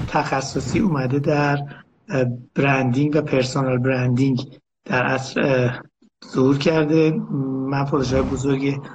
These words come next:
اه، برندسازی شخصی رو تو کشور انجام دادم.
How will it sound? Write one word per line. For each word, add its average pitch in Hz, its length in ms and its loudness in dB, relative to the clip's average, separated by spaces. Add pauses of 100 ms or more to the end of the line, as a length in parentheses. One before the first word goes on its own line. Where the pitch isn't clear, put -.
(420)
اه، 127 260 2
برندسازی 127 680 2
شخصی 127 440 -2
رو 147 100 2
تو 139 240 -2
کشور 135 480 -2
انجام 135 340 -2
دادم. 147 340 0